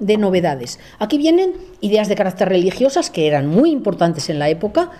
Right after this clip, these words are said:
como el nominalismo, o como les digo, las ideas de Copérnico, que se pueden estudiar en Salamanca, mientras que no se podían estudiar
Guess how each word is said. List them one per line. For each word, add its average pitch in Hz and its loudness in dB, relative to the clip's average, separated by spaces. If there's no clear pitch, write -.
como 143 -4
el 139 -4
nominalismo, 143 -2
o 269 0
como 277 0
les 143 -4
digo, 175 0
las 330 -2
ideas 147 -2
de 175 -2
Copérnico, 202 -2
que 233 0
se 196 0
pueden 247 2
estudiar 311 2
en 190 0
Salamanca, 233 0
mientras 180 -2
que 139 -6
no 240 0
se - -2
podían 160 0
estudiar 180 0